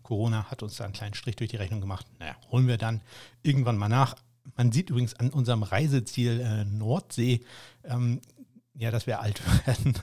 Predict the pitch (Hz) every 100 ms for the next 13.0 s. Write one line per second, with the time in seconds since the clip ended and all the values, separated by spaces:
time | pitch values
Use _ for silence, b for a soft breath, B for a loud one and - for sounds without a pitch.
0 | 220 113 113 B B B - 131 135 117
1 | 131 117 113 113 120 117 117 110 127 -
2 | - 139 143 127 120 117 117 120 123 131
3 | 110 120 120 123 110 110 107 104 113 151
4 | 143 131 127 135 117 107 123 - 117 -
5 | 110 123 120 120 107 104 143 175 - 131
6 | 123 120 - 113 110 127 120 113 113 117
7 | 113 107 104 107 101 127 143 143 143 127
8 | 131 143 139 B B B - 117 131 131
9 | 123 - 135 131 101 113 131 165 165 165
10 | B B B B - 123 120 120 117 -
11 | 117 113 117 110 - 120 120 - - 127
12 | 151 143 131 131 127 120 123 - 123